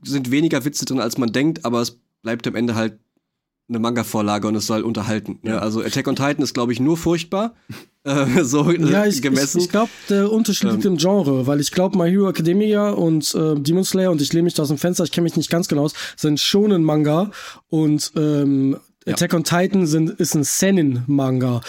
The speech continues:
Speaker 3: Seinen ist quasi für erwachsenere Leute
Speaker 2: Mhm.
Speaker 3: Mangas. Ähm, und Shonen ist bewusst für Kinder. Ähm, Dragon Ball, One Piece, Naruto sind alles klassische Shonen.
Speaker 1: Ja,
Speaker 2: Okay.
Speaker 3: Und
Speaker 1: also
Speaker 3: ich
Speaker 1: mitwachsend,
Speaker 3: meine, Attack on
Speaker 1: ne?
Speaker 3: Titan
Speaker 2: Ja.
Speaker 3: ist halt, äh,
Speaker 1: Ja.
Speaker 3: ein Seinen.
Speaker 1: Okay,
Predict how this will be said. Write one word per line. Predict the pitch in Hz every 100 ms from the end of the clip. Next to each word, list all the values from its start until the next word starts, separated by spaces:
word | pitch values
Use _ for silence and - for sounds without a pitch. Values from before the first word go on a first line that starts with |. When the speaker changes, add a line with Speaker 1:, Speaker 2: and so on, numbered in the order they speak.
| - -
Speaker 3:
Seinen | - 185 196 202
ist | 185 -
quasi | 165 175 165
für | - 170 -
erwachsenere | 156 160 - - 175 151 135 135 143
Leute | 147 139 139 - 139
Speaker 2:
Mhm. | 123 - _ - 135
Speaker 3:
Mangas. | 135 131 131 170 - - - _ _ -
Ähm, | 151 151 196
und | 147
Shonen | - 175 180 175
ist | 165 -
bewusst | 151 165 165 -
für | 156
Kinder. | 143 185 175 135 123 120
Ähm, | 147 131 127 - -
Dragon | 165 170 170
Ball, | 165 165
One | 147 160
Piece, | 160 156 160
Naruto | 151 160 160
sind | 147 160
alles | 151 -
klassische | 165 - 147 156
Shonen. | - 190 185 160 170 -
Speaker 1:
Ja, | -
Speaker 2:
Okay. |
Speaker 3:
Und | -
Speaker 1:
also | 135 113
Speaker 3:
ich |
Speaker 1:
mitwachsend, | 123 147 147 170 185
Speaker 3:
meine, | 170
Attack | 185 175
on |
Speaker 1:
ne? | 165
Speaker 3:
Titan | 165 160 - 160
Speaker 2:
Ja. | -
Speaker 3:
ist | 156 -
halt, | 156 143 139 -
äh, | 143 139 135 123 - _ _ _ _ _
Speaker 1:
Ja. | 131 120 -
Speaker 3:
ein | 165
Seinen. | 131 156 139 120 110
Speaker 1:
Okay, | 196 262 113